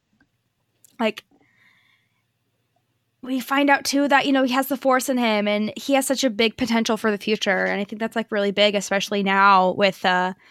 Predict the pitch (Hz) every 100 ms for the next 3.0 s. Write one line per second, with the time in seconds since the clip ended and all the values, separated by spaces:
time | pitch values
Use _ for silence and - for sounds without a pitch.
0 | - _ _ _ 208 220 220 226 220 220
1 | 233 233 220 208 - - 202 202 202 202
2 | 190 220 - 214 220 240 220 196 185 196